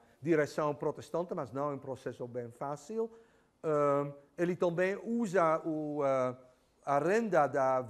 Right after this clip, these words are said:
da venda das terras, eh, eh, de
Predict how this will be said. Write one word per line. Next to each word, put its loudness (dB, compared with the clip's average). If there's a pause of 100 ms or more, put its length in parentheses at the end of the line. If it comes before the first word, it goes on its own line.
(200)
da -2
venda 2
das -4
terras, -2
eh, -6
eh, -6
de -12